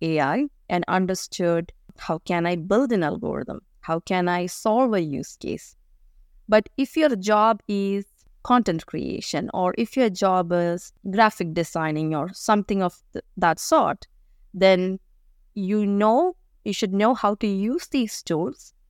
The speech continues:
to make it beneficial for you. So for example, once you're aware that, okay, I'm a graphic designer,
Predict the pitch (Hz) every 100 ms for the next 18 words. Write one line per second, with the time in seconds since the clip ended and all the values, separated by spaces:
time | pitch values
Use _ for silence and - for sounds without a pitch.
0 | _ _ _ _ 208 185 196 196 208 175
1 | 165 165 170 - 170 - - - - _
2 | _ _ _ - 226 214 202 190 - 180
3 | 170 170 170 - _ _ _ 202 254 285
4 | 226 180 185 185 175 175 - - 185 -
5 | 180 196 269 233 214 - 185 170 175 -
6 | 165 160 160